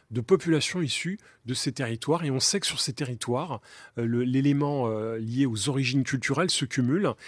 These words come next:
Et donc, c'est un levier pour pouvoir recruter davantage.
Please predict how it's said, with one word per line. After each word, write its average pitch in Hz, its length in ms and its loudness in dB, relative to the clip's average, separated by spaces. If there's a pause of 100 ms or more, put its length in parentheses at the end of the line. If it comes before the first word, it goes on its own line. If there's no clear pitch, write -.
(120)
Et 117 80 -2
donc, 156 160 0
c'est 139 120 -2
un 120 100 -2
levier 156 540 2
pour 117 120 -10
pouvoir 139 280 0
recruter 127 480 0
davantage. 123 520 -2